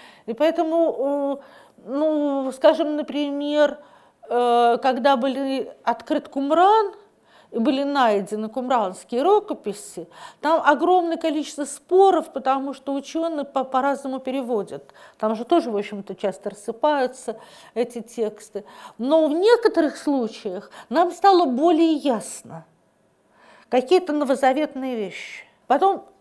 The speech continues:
переводчики разные, авторы Евангелий, например, они тоже могут передать по-другому. Вот, например, такая интересная вещь.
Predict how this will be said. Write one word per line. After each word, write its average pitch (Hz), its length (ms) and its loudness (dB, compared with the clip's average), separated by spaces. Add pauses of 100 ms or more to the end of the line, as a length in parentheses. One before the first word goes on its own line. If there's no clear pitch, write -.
переводчики 339 640 0
разные, 262 800 4
авторы 269 580 0
Евангелий, 262 720 -2
например, 202 760 -10
они 247 240 -10
тоже 370 340 2
могут 330 480 -2
передать 262 600 -2
по-другому. 247 880 -8 (520)
Вот, 330 160 -2
например, 311 480 -2
такая 320 440 0
интересная 262 720 -8
вещь. 165 480 -12